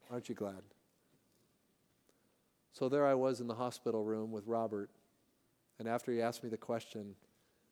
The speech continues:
I simply laid out for him the simple plan of salvation. And Robert grabbed my hand and he said, "That's what I've been missing. I need to know this Jesus." And we prayed and he asked Jesus Christ into his heart.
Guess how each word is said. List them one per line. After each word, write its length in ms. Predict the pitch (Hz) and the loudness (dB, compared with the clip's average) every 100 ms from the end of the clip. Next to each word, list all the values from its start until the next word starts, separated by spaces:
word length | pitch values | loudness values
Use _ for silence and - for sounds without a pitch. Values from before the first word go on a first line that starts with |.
| - | -8
I 80 | 113 | -4
simply 320 | 143 131 123 | -2 2 4
laid 180 | 120 120 | 6 6
out 180 | 120 - | 4 0
for 160 | 113 | -4
him 200 | 110 110 | -4 -6
the 80 | 104 | -6
simple 320 | - 123 117 | -6 -4 -4
plan 260 | - 117 110 | -4 -4 -4
of 80 | 104 | -2
salvation. 640 | 117 104 110 110 - 104 | 0 0 2 0 -2 -8
And 120 | 104 | -2
Robert 300 | 110 117 113 | 2 2 2
grabbed 220 | 120 117 117 | 2 2 2
my 140 | 117 | -2
hand 240 | 113 113 | -2 -2
and 80 | 110 | -2
he 80 | 110 | -4
said, 220 | - 110 | -2 0
"That's 200 | 117 120 | 0 0
what 120 | 131 | -2
I've 120 | 113 110 | -2 -2
been 200 | 107 117 | -4 -4
missing. 420 | 113 - 104 101 - - - | -6 -6 -6 -10 -14 -20 -6
I 120 | 123 | -2
need 160 | 135 127 | 0 -2
to 100 | 123 | -4
know 600 | 110 113 120 113 107 101 - _ _ _ _ _ 117 | -6 -2 0 0 -2 -6 -14 _ _ _ _ _ -6
this 300 | 107 101 - | -4 -4 -6
Jesus." 640 | 120 107 98 101 101 - - | -4 -4 -4 -8 -8 -12 -10
And 140 | 117 110 | -6 -2
we 120 | 123 | -2
prayed 440 | - 127 117 110 | 0 0 0 0
and 100 | 104 | -6
he 220 | 90 120 | -6 -4
asked 240 | 113 107 - | -4 -6 -6
Jesus 320 | 120 107 101 | -6 -6 -10
Christ 420 | - 117 104 - | -4 -4 -4 -6
into 160 | 107 107 | -6 -6
his 140 | 107 | -6
heart. 460 | - 113 107 - | -6 -4 -4 -8